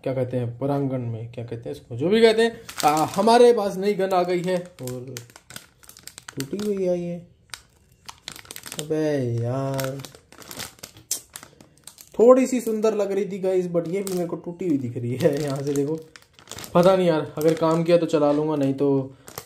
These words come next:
वापस ही करनी पड़ेगी। Flipkart से मैंने सात ऑर्डर किए थे गाइस, आ, इसको मिला के चौथा रिटर्न कर रहा हूँ।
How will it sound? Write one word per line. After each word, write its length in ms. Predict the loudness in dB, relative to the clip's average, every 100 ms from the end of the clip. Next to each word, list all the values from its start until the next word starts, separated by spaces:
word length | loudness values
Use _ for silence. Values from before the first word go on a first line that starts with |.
| -12 -6
वापस 340 | -4 -2 -4
ही 60 | -2
करनी 240 | -2 -2 -4
पड़ेगी। 380 | -4 -4 -6 -10 -18 _ _ -18 -18 _ 4
Flipkart 440 | 4 8 6 6
से 120 | 2
मैंने 220 | 2 2 0
सात 480 | -4 0 4 4
ऑर्डर 280 | 4 2 0
किए 180 | 2 2
थे 120 | 2
गाइस, 360 | 0 0 -2 -14 _ _ _ -4
आ, 140 | 0 2
इसको 320 | 0 2 2
मिला 240 | 8 6
के 180 | 6 2
चौथा 360 | 2 0 2 2
रिटर्न 320 | 2 0 -2
कर 120 | -4 -6
रहा 120 | -8
हूँ। 140 | -10